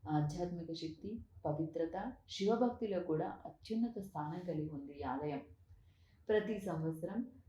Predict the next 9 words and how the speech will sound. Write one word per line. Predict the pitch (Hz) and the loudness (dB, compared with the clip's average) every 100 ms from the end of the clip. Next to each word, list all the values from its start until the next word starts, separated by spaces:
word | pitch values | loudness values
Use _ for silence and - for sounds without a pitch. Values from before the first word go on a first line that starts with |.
| 180 | 2
మహాశివరాత్రి | 175 196 254 254 226 202 196 165 | 2 4 2 0 0 0 -2 -4
సమయంలో | 156 151 151 151 - - | -2 0 0 0 -2 -2
వేలాది | 151 175 226 240 208 | 2 4 4 2 0
భక్తులు, | 160 151 160 147 151 - 180 | -2 -4 -6 -4 -4 -8 -6
యాత్రికులు | 160 175 - - 156 156 151 - _ | -6 -6 -8 -2 -2 -2 -4 -10 _
ఇక్కడ | 170 - 180 | -6 4 6
గడప | 160 151 147 165 | 6 4 2 2
వింటూ | 160 156 233 233 175 - - - - | 0 0 2 2 2 -4 -20 -20 -6
ప్రార్థనలు, | 185 170 175 180 180 156 156 208 | 2 4 4 0 0 0 2 0